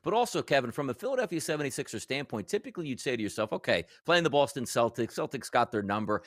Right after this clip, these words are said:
and also looking at the standings. Probably pretty far-fetched now for the Philadelphia seventy-sixers believing they can catch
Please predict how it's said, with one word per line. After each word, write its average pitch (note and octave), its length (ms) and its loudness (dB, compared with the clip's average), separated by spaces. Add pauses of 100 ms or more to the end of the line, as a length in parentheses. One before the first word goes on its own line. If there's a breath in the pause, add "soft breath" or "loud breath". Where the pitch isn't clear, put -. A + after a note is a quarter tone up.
and E3 120 4
also D3+ 320 0
looking C3+ 300 -2
at B2+ 100 2
the - 80 -10
standings. C#3+ 560 -2
Probably C#4+ 300 -6
pretty E3+ 220 -4
far-fetched C#3 640 0
now F2+ 240 0 (180 soft breath)
for A#2+ 80 -6
the A#2 80 -2
Philadelphia A#2+ 420 0
seventy-sixers A2 600 -4
believing A2 500 0
they G#2 100 2
can G#2+ 200 -6
catch - 340 0